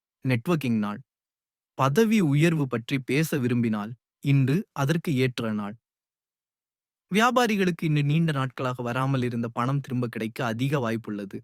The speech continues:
உங்கள் வருமான ஆதாரங்கள் அதிகரிக்கும். ஒன்றுக்கும் மேற்பட்ட வழிகளில் பணம் வர வாய்ப்புள்ளது. காதல் வாழ்க்கையில் இன்னைக்கு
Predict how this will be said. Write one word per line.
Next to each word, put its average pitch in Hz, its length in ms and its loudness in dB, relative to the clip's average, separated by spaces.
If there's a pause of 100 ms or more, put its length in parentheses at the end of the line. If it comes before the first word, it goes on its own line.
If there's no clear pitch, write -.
(440)
உங்கள் 127 240 2
வருமான 139 400 2
ஆதாரங்கள் 113 520 -2
அதிகரிக்கும். 107 460 -6 (1040)
ஒன்றுக்கும் 156 420 4
மேற்பட்ட 139 440 0
வழிகளில் 127 500 -2
பணம் 135 300 0
வர 120 200 -2
வாய்ப்புள்ளது. 104 600 -6 (1000)
காதல் 151 360 4
வாழ்க்கையில் 117 440 -2
இன்னைக்கு 113 360 -4